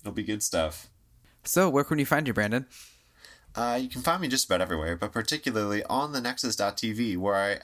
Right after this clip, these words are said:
Speaker 1: I, uh, run a podcast with you and Ryan Rampersad called Podkit, where we talk about things just like this. Uh, but if you wanna find me elsewhere on the internet, uh, you can find me at the username Brandon underscore M N,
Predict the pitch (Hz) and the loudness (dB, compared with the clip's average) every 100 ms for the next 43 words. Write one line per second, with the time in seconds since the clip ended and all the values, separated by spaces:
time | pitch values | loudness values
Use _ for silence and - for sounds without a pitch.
0 | - 101 101 98 113 110 117 110 - - | -2 2 4 4 0 0 0 0 -2 -4
1 | - 139 147 196 110 78 87 101 101 101 | -2 -4 -2 -2 -2 0 0 0 -2 0
2 | 113 98 98 101 85 87 87 80 - 123 | 0 0 -2 -2 -2 -2 -4 -8 -2 0
3 | 120 123 - 143 131 - - _ _ - | 2 -2 -4 -2 -2 -6 -12 _ _ -20
4 | - _ - 104 104 101 117 110 107 - | -20 _ -10 -4 -2 0 -2 0 0 0
5 | 104 101 107 - - 117 - 101 - 90 | -2 -4 -4 -4 -4 -2 -2 -2 0 -2
6 | - - - - - _ _ - 110 107 | -2 -4 -6 -20 -20 _ _ 0 2 4
7 | 107 110 117 120 110 110 110 - 139 - | 2 -2 -2 -2 0 0 -2 -4 -2 -2
8 | 104 90 85 76 87 95 - - _ _ | 0 0 -2 -4 -2 -2 -4 -12 _ _
9 | 95 90 90 95 107 92 107 101 101 92 | 0 2 0 -2 -6 -2 -2 -2 -2 -2
10 | 95 95 95 92 87 85 113 123 123 123 | -2 0 -2 -2 -2 -2 -2 -2 -2 -4
11 | 110 110 - 104 90 87 98 101 | -2 -2 -2 0 0 0 -4 -4